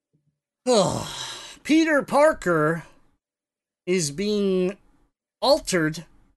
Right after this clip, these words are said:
in the Spider-Man remaster for the P S five.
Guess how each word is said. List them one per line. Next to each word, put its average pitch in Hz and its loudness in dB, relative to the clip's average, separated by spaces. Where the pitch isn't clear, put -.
in 175 0
the 175 -4
Spider-Man 226 -2
remaster 175 -2
for 160 0
the 143 -6
P 170 -4
S 151 -2
five. 104 -4